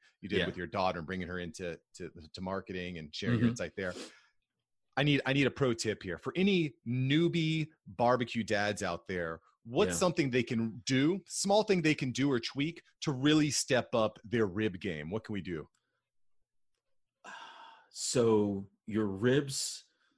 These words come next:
Speaker 2: shouldn't be direct grilled. They should be cooked in a zone offset somewhere. So if you only have a grill, a propane grill,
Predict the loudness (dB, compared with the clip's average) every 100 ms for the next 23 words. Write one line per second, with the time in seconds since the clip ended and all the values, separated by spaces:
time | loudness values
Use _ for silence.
0 | _ -4 0 2 4 2 0 0 2 4
1 | 4 2 -2 2 2 0 -8 -20 _ _
2 | _ _ _ -4 -4 -4 -4 -2 -4 0
3 | 2 2 -4 -8 0 2 2 2 4 6
4 | 6 6 4 0 -6 _ _ _ _ _
5 | _ 0 0 0 -2 -2 -4 -8 -8 0
6 | 0 0 -2 -6 -8 -2 2 2 2 2
7 | 4 4 4 2 -2 -4 -4 0 0 0
8 | -4 -10 _ -16 -4 -4 -2 -2 -2 2
9 | 2 2 -2